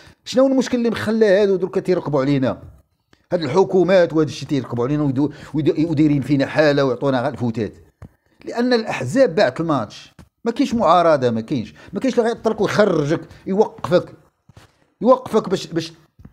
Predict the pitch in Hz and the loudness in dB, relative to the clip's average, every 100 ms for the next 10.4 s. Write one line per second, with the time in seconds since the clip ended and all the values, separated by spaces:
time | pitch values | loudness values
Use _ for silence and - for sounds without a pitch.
0 | _ _ _ - 214 - 247 226 180 160 | _ _ _ -8 -6 0 0 0 0 -2
1 | 156 156 123 131 - - - 254 - 254 | 0 0 0 -2 -4 -12 -12 -8 -4 -2
2 | 277 233 120 - _ - 190 185 - - | 0 -2 -4 -12 _ -14 -10 -10 -10 -10
3 | 127 - - 175 247 247 240 233 240 254 | -10 -12 -10 -4 -2 2 2 2 0 0
4 | 262 247 - - - - - - - 240 | -2 -2 -6 -20 -18 -16 -16 -18 -4 2
5 | 214 233 247 - 262 247 247 226 170 - | 2 4 2 2 2 2 2 0 -4 -14
6 | _ - - - - _ - _ _ _ | _ -14 -14 -14 -20 _ -20 _ _ _
7 | _ _ _ _ - 208 226 233 226 220 | _ _ _ _ -6 0 4 4 4 0
8 | 202 226 - 226 220 214 220 226 240 208 | 0 -2 0 0 -2 -2 -2 0 0 -2
9 | 220 220 233 220 180 190 185 220 226 233 | -4 -2 -2 -2 -6 -10 -6 -4 -2 0
10 | 233 220 208 226 | 0 -2 -4 -6